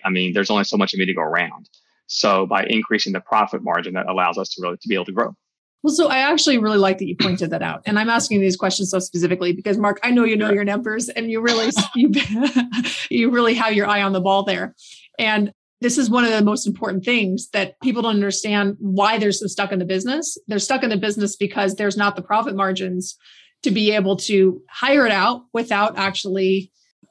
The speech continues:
Speaker 2: losing more and more money.
Speaker 1: Right. Yeah. Yeah. It is. You don't want to say it's all about profit because you're in it for, to help the client, obviously. But you've gotta have your eye on the numbers, profitability-wise. You can grow sales all day long, but if your expenses go up higher than your sales, you're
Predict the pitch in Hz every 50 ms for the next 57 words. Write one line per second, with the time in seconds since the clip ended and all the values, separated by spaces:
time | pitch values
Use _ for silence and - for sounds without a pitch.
0 | - - - 220 202 208 202 185 202 196 190 185 185 185 180 180 180 208 247 254
1 | 196 - - - - _ _ _ _ _ _ _ _ - 98 113 110 98 - -
2 | - _ _ _ - 107 113 107 95 104 107 110 107 101 101 - _ _ _ _
3 | _ _ _ _ _ - 135 131 147 151 131 120 - - - 143 151 151 139 123
4 | 113 - - 110 110 110 104 117 - - _ - 110 107 104 - 92 - 104 101
5 | - 104 95 98 - - 110 107 104 - 113 110 104 98 - - 101 95 90 -
6 | _ _ _ - - 98 - - 104 - - - - - - 120 120 110 98 92
7 | 92 95 95 - - 92 - _ _ _ - - _ - 120 - - 110 101 -
8 | 127 127 127 117 110 107 104 101 101 104 107 110 104 98 98 98 101 - - 95
9 | 92 95 92 90 87 - - - - 101 95 - - 101 90 92 92 95 - -
10 | - - - - - - - - - - _ _ _ _ _ _ _ _ _ -
11 | - 135 - 131 117 113 107 107 - - 131 127 110 104 95 95 101 107 92 95
12 | 92 92 107 131 113 98 87 95 95 - 101 98 - - - - - - 135 135
13 | - 101 - - - 101 101 95 - - 110 104 101 98 95 95 92 95 95 -
14 | - 123 110 95 90 92 - - 98